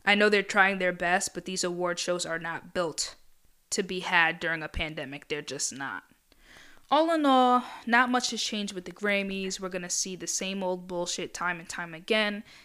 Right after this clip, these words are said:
until artists really get serious about holding the Grammys accountable and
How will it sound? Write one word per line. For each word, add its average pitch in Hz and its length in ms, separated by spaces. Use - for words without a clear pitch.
until 185 320
artists 185 340
really 185 260
get 175 200
serious 175 560
about 165 360
holding 180 320
the 170 60
Grammys 175 440
accountable 170 720
and 156 420